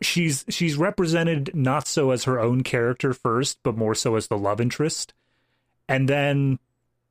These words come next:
I, I, it, like you said, it never feels like it goes beyond a point where it becomes like, "Oh, yeah, we were so different back in the eighties, and, like, there's no way that would ever fly today." But it does give off just a little bit of a vibe that it, like,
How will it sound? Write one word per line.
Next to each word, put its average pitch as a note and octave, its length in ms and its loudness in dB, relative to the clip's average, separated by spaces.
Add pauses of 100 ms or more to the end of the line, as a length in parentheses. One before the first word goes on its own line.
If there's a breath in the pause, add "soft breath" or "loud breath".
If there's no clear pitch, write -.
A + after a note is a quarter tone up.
(420)
I, - 200 -6
I, G#3 220 -2 (220)
it, G#3+ 220 -4
like G3 200 0
you E3 60 2
said, A#2+ 220 -2
it A#2+ 80 2
never G3 240 0
feels F#3+ 220 -2
like F3 140 -2
it C3+ 160 -6
goes C3 420 0 (180)
beyond C3 400 2
a C#3+ 60 -2
point C3+ 320 -2
where A2+ 140 0
it A2+ 80 -4
becomes A#2 540 -2
like, G#2+ 280 -2 (360 loud breath)
"Oh, A2+ 300 2
yeah, G#2+ 180 2
we G#2+ 140 0
were A2 100 -2
so B2 180 -2
different A2 340 -4
back G#2+ 200 -2
in G#2+ 60 -6
the G#2 120 0
eighties, G#2 400 -2
and, G2+ 100 -6
like, G2 180 -4
there's G#2+ 200 -2
no G#2+ 360 0 (280 soft breath)
way B2 160 2
that G#2+ 100 2
would G#2 100 2
ever G#2 140 -2
fly A2 300 -2
today." G2+ 360 -2 (340)
But C#3 240 -2 (100)
it C#3 300 -4
does D3+ 500 0
give C#3+ 220 -2
off C3 180 0
just - 200 -4
a B2+ 40 0
little C3 400 2
bit C#3 160 0
of B2+ 100 0
a A#2 380 0 (540)
vibe G#2+ 560 0
that G#2 140 0
it, G#2+ 100 -4
like, A2 200 -2